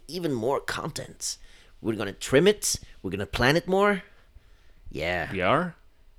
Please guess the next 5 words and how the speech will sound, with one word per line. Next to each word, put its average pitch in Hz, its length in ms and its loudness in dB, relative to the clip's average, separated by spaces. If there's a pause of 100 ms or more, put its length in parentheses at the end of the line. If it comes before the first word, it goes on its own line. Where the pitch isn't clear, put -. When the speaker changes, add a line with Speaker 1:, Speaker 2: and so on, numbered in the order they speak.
(140)
Speaker 1:
We 80 160 -4
are. 104 400 6 (1080)
Just 120 200 -4
imagine, 123 400 0
man, 117 320 -2